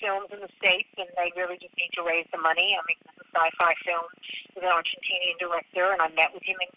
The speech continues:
in Hollywood. I met with him in L A about a month ago, and he's attached my name to that. And, you know, people attach my name to these smaller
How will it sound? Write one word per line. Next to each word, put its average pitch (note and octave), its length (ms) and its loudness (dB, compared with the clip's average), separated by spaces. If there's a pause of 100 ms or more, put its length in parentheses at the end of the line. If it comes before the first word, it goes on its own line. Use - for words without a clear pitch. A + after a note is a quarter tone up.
(140)
in - 160 -4
Hollywood. E3+ 400 2 (160)
I E3 80 2
met F3 160 0
with F3+ 160 -12
him F#3+ 80 -8
in F3+ 80 4
L E3+ 80 4
A E3+ 240 2
about E3 240 0
a - 80 -
month E3 160 -2
ago, E3 400 2
and - 60 -20 (500)
he's - 240 -2
attached F3+ 320 2
my F#3 160 4
name F3+ 240 4
to - 80 -16
that. D#3+ 480 -8
And, - 80 -20 (400)
you A3 80 0
know, G#3 160 2
people A#3+ 240 0
attach A3 320 0
my A3 160 2
name F#3+ 240 4
to G3+ 160 -4
these F#3 240 -6
smaller F3+ 320 -4